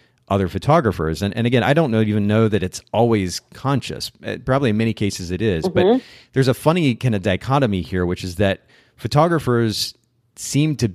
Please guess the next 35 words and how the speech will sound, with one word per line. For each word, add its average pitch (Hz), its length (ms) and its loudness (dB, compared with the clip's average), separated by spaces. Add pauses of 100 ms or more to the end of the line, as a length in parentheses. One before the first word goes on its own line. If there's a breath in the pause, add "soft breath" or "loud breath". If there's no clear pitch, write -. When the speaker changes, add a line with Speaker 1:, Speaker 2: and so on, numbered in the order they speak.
(240)
Speaker 1:
make 117 240 0
a 104 80 -2
really 117 320 0
big 92 360 -2
deal 117 420 2
internally, 101 640 0
or 107 60 2
they're 113 120 2
really, 135 240 2
really 101 200 2
concerned 87 800 0
about 101 420 -2
being 104 420 0
as 104 340 0
good 98 400 2
as, 82 420 0
or 90 100 -2
the 101 100 0
image 104 220 0
is 95 120 0
looking 101 560 0
as 98 280 0
good 98 180 2
as, 92 180 2
or 87 100 4
loo-, 98 180 0
looking 101 420 0
like 92 500 0 (380 soft breath)
other 104 260 2
photographers, 92 880 0
when 104 100 0
the 101 80 2
reality 110 540 2
is, 92 260 0 (280 soft breath)
because 147 760 -2